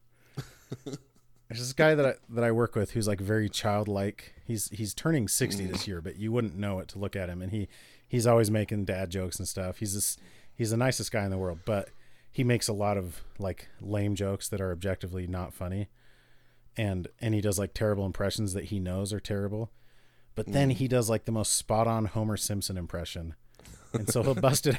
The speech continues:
Speaker 2: out, out of the blue. <laughs> And if it's, if you're with people that don't, that have never heard it before, they're like, "Holy crap, <laughs> you can do a good impression."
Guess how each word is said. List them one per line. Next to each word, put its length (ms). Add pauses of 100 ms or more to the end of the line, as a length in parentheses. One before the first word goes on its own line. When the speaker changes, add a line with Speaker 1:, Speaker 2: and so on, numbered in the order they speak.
Speaker 2:
out, 180 (100)
out 120
of 100
the 80
blue. 340 (120)
<laughs> 260
And 160
if 160 (100)
it's, 380 (320)
if 380 (420)
you're 160
with 220
people 240
that 180
don't, 300 (120)
that 380
have 160
never 300
heard 180
it 80
before, 300
they're 140
like, 160
"Holy 200
crap, 560 (380)
<laughs> 400
you 100
can 300
do 120
a 60
good 160
impression." 540